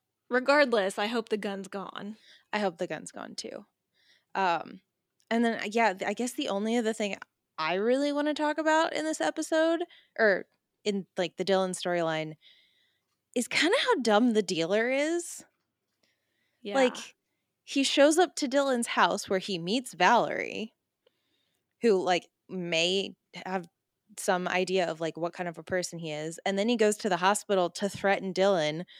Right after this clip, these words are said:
Speaker 2: where everyone that works at the hospital would have seen him come in. Iris has seen him, and he's just like, "When you get arrested, and you know you will be, you don't know me." I'm like, "Well, now everyone knows you."
Speaker 1: Yeah, it's like, "You need everyone to forget you."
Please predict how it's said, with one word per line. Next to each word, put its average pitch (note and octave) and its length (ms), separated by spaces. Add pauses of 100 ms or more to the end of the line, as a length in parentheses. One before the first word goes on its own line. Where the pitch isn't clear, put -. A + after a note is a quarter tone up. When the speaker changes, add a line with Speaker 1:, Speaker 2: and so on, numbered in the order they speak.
(320)
Speaker 2:
where F#3+ 240 (240)
everyone A#3 400
that A3+ 120
works G#3+ 220
at G3+ 60
the G3 80
hospital G3 460
would F3 100
have F3 80
seen F#3+ 300
him F#3+ 220
come F3 260
in. E3+ 280 (380)
Iris G3+ 440
has F3 160
seen E3 200
him, E3 220
and F3 160
he's F#3 220
just G3 200
like, E3+ 200
"When F#3+ 200
you G#3+ 120
get A3 140
arrested, A3 680
and F3 140
you D#3+ 100
know F3 140
you G3 200
will G#3 200
be, D3+ 340 (420)
you F#3 200
don't G3 240
know F#3+ 220
me." D#3 360 (420)
I'm A3+ 40
like, G#3 160
"Well, A3+ 160
now C4+ 240
everyone B3+ 500
knows E3+ 320
you." - 320 (380)
Speaker 1:
Yeah, B3 360
it's A3+ 140
like, A#3 180
"You A#3 80
need A#3 160
everyone A3+ 440
to E3 80
forget F#3 360
you." - 300